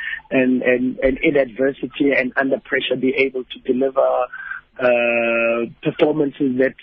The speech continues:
give us an opportunity to, to win games, or the best opportunity to win games. And I think we, we are in a position where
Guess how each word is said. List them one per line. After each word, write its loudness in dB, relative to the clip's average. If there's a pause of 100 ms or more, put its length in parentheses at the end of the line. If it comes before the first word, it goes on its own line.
give 2
us 0
an 0
opportunity -2
to, 4
to 2
win 4
games, 0 (460)
or 2
the 4
best 0 (200)
opportunity -4
to 2
win 2
games. -2
And 2
I 2
think 0 (420)
we, 4
we 2
are 2
in -10
a -8
position -6
where 0